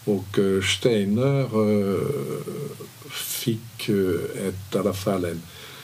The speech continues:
ett, eh, förståelse att, eh, den, eh, grupp människor som, som han pratade med, och kanske de tre läkepedagog redan, eh, var lite för mycket intresserad av de, eh, teoretiska,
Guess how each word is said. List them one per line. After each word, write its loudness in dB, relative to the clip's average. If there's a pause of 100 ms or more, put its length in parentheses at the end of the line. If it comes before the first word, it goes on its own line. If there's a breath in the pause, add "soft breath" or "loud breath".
(300 loud breath)
ett, 2
eh, 4
förståelse 4
att, -2
eh, 6
den, 2
eh, -4
grupp 2
människor 4
som, 0 (540 loud breath)
som 2
han 2
pratade 2
med, 4 (300)
och -2
kanske 2
de 2
tre 2
läkepedagog 2
redan, 2 (520 loud breath)
eh, 4
var 4
lite 2
för 2
mycket 2
intresserad 0
av -2
de, -2
eh, -6 (600)
teoretiska, 2